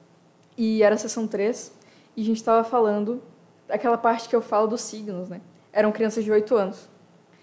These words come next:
E aí, as crianças estavam super animadas, eu tava mostrando no estelário o céu, mostrando as estrelas, e as crianças começaram a falar, tipo, "Ah, meu signo é esse, meu signo é, sei lá, Sagitário, Escorpião."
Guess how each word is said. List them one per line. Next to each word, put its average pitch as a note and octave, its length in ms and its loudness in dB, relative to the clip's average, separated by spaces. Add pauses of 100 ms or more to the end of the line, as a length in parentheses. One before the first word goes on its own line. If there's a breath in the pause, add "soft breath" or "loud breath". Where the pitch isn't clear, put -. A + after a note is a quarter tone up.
(280 soft breath)
E D4+ 60 0
aí, C#4 260 2 (480)
as - 140 -4
crianças A#3 220 0
estavam A#3 180 2
super A#3 220 0
animadas, A#3 520 2
eu G3 80 -4
tava G3 200 0
mostrando G#3 680 0
no G#3 80 0
estelário G#3 640 0 (380)
o A3 60 -10
céu, G3+ 340 -4 (340)
mostrando G3 320 -8
as F#3 100 -8
estrelas, G3+ 520 -6 (420 soft breath)
e D#4 60 0
as D4+ 80 -2
crianças C4+ 240 2
começaram C4+ 300 4
a A#3+ 40 0
falar, C4 360 0
tipo, - 240 -12
"Ah, C#4+ 160 4
meu B3 100 4
signo B3 320 -2
é A3+ 100 2
esse, B3 320 4
meu F#3 100 -12
signo G#3+ 200 -12
é, A3 40 -14
sei G#3+ 160 -12
lá, G3+ 60 -8
Sagitário, G#3+ 600 -2
Escorpião." A3 600 -6